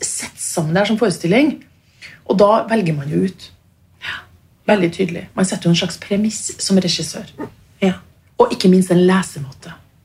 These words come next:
Speaker 1: Hva er det viktigste å fortelle i den aktuelle forestillingen?
Speaker 2: Mm.
Speaker 1: Og i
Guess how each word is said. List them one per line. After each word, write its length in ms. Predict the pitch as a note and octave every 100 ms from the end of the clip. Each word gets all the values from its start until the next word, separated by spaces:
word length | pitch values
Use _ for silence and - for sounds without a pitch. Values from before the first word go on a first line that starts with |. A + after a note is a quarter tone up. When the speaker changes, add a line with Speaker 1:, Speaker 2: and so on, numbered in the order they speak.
| _ _ -
Speaker 1:
Hva 580 | D3 E3 F#3 A3 A#3 -
er 140 | F3
det 120 | E3 E3+
viktigste 560 | D3+ - - - -
å 60 | -
fortelle 420 | E3 - A#3+ C4+ - _ _ _
i 80 | E3+
den 80 | E3
aktuelle 400 | - - D#3 -
forestillingen? 560 | - - - A3+ A3 - - _ _ -
Speaker 2:
Mm. 220 | F3+ D3+ - _ _ _ _ _ _ - _
Speaker 1:
Og 160 | G3
i 100 | -